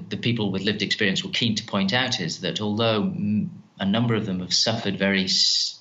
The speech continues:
severely because of their experiences, nonetheless, at times they can be helpful and they can be even beautiful, um, and, and rewarding. So, uh, you know, if it's part of an illness, I think it usually,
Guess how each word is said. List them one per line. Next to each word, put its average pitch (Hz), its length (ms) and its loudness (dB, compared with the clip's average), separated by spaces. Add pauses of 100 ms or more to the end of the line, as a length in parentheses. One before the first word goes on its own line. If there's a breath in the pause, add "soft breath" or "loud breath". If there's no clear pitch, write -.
severely 110 580 2
because 95 320 -2
of 92 60 -4
their 85 160 2
experiences, 85 680 0 (680 loud breath)
nonetheless, 107 480 4
at 95 160 -2
times 131 400 0
they 98 100 2
can 95 160 -2
be 95 100 -4
helpful 92 440 -2
and 90 100 0
they 95 60 2
can 104 200 0
be 95 100 2
even 92 380 -2
beautiful, 107 600 0 (100)
um, 85 460 -4
and, 90 340 0 (100)
and 90 380 0 (260)
rewarding. 98 680 0 (1040 loud breath)
So, 123 460 4 (580 loud breath)
uh, 120 420 2
you 147 280 0
know, 143 40 2
if 190 220 0
it's 240 140 0
part 151 300 0
of 127 80 -4
an 123 100 0
illness, 127 360 0
I 104 80 2
think - 200 -2
it 113 100 -2
usually, 117 680 0